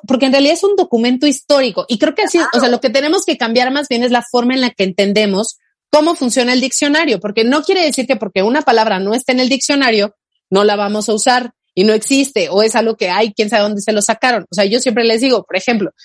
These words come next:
Speaker 1: la palabra podcast no está en el diccionario, no existe. Ahorita búsquela en cualquier diccionario, no está en español,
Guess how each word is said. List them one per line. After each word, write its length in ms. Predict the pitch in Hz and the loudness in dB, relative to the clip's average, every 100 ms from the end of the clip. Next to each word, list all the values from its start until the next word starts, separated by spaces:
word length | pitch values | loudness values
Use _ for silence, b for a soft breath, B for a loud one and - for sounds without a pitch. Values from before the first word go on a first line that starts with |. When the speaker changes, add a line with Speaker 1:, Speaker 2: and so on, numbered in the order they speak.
| B | B
Speaker 1:
la 140 | - 190 | 0 2
palabra 380 | 233 247 277 277 | 2 2 -2 0
podcast 560 | 339 349 240 349 - _ - | 0 0 -2 -2 -6 _ -6
no 80 | 254 | -2
está 160 | 269 | 0
en 80 | 311 | 0
el 80 | 311 | 0
diccionario, 640 | 277 - 277 294 277 165 - - | -2 -2 -2 0 0 -2 -6 -2
no 100 | 262 | 0
existe. 320 | 285 359 233 | 2 2 2
Ahorita 320 | 190 254 285 | 2 2 0
búsquela 280 | 294 262 185 | -2 -2 -2
en 60 | 180 | 0
cualquier 320 | 214 233 262 | 0 2 0
diccionario, 460 | 269 - 247 214 175 | 0 -4 -2 -2 0
no 100 | 214 | 0
está 220 | 226 190 | 0 -2
en 160 | 180 | -2
español, 500 | 190 - 196 190 180 | -4 -2 0 0 0